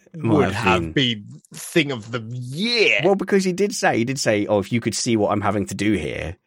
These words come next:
Speaker 1: to overcome it." 'Cause I think the Ferrari
Speaker 2: Yeah.
Speaker 1: engineers were initially going, "Oh, maybe he's, like, resting his foot wrong,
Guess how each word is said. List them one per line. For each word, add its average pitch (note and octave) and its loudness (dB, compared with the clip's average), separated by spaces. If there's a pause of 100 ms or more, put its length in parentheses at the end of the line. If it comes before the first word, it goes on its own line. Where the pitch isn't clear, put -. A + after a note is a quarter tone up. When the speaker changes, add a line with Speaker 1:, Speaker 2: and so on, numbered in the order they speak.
(140)
Speaker 1:
to F#2 0
overcome G2 0
it." D2+ -6
'Cause G#2+ -4
I - 0
think B2+ -2
the A#2 -6
Ferrari A2+ 4
Speaker 2:
Yeah. A2+ 2
Speaker 1:
engineers G#2+ 0
were A2+ 2
initially G#2+ 0
going, F#2 0
"Oh, G#2+ 0 (160)
maybe B2+ 0
he's, A#2 -6
like, G#2 -4
resting B2 -2
his A2+ -6 (180)
foot - 0
wrong, C3+ 0